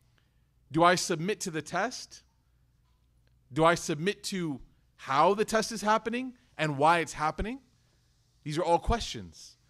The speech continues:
Or do I challenge and push back on these things? Because sometimes when the test happens,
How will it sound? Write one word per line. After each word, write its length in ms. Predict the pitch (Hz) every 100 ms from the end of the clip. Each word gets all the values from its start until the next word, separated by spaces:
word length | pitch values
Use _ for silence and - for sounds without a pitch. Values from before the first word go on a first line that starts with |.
| _
Or 220 | 175 214
do 100 | 208
I 120 | 190
challenge 540 | 180 170 185 208 208 170
and 140 | 165
push 200 | 202 185
back 500 | 143 151 110 - - _ _ _ _ -
on 200 | 156 156
these 200 | 143 -
things? 520 | 123 92 80 - _ _ _ _ _ _ _ _ _ _ _
Because 300 | - 156 170
sometimes 560 | - 233 233 214 214 170
when 140 | 175
the 80 | 165
test 320 | 160 190 -
happens, 760 | - 196 208 147 143 185 -